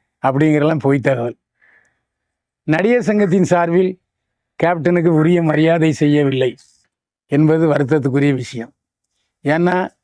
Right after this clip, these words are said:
விஷால் வெளிநாட்டில் இருந்தார், அவர் நினைத்திருந்தால் வந்திருக்கலாம்.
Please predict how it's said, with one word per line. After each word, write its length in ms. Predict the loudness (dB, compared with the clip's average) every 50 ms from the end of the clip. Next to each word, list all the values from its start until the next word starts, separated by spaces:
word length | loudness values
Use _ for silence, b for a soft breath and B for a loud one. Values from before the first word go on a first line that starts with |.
| _ _ _ -6 -2
விஷால் 520 | -2 -2 0 0 0 0 0 0 -2 -6 -12 _ _ _ _ _ _ _ _ -4
வெளிநாட்டில் 540 | -2 0 0 0 0 -2 -2 0 0 0 2
இருந்தார், 420 | 2 2 2 2 0 -2 -2 -8 -20 -20 -12 -4
அவர் 180 | -4 -2 0
நினைத்திருந்தால் 580 | 0 0 0 0 0 0 2 2 2 2 2 2
வந்திருக்கலாம். 640 | 0 0 0 0 0 0 -2 -2 -4 -6 -8 -12